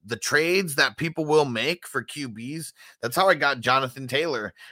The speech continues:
I traded away Taylor Heinicke and Myles Gaskin for Jonathan Taylor and T J Hockenson. It was pretty awesome. And for him, T J Hockenson was just a throw-in, you know. And, uh, and I'm sure Heinicke on the season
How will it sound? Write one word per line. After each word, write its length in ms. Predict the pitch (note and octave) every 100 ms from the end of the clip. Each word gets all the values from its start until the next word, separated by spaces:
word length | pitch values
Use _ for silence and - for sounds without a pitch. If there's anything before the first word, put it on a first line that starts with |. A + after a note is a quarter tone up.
| -
I 60 | G#2
traded 360 | - D3+ C#3+
away 220 | C#3+ C#3+
Taylor 400 | C3 C3+ D3+ D#3
Heinicke 440 | C3+ D3 D3+ C3+ C3+
and 120 | B2
Myles 280 | B2 C3 B2
Gaskin 540 | A#2 A2 C3+ - A2+
for 100 | G2+
Jonathan 520 | A2 A#2 B2+ A#2+ A#2+
Taylor 340 | G#2 B2+ B2+ B2
and 160 | A2+
T 160 | - B2+
J 140 | A#2
Hockenson. 680 | A2 - A#2 - C#2+ - - _ _ _ _ _ _ _ _
It 80 | G#2
was 100 | G2+
pretty 220 | C#3 B2
awesome. 340 | A#2 B2 A#2+
And 140 | A2+ A2
for 80 | C3
him, 220 | F#3 D#3
T 160 | D3+
J 80 | C#3+
Hockenson 600 | C3+ C3+ D3 C3 A#2 A#2+
was 140 | A#2 G#2
just 240 | A#2 A2+
a 60 | F#2
throw-in, 560 | F#2+ G#2+ G2 B1 D2 _ _ -
you 140 | A2
know. 260 | G2+ G2 F#2 _ - -
And, 200 | A#2+ B2+
uh, 120 | B2+
and 140 | C3 C3
I'm 80 |
sure 220 | A#2+ F3 D3
Heinicke 580 | C#3+ E3 D#3 C#3+ C#3 B2
on 160 | C3+
the 80 | C3
season 560 | - D3+ D#3 B2 A#2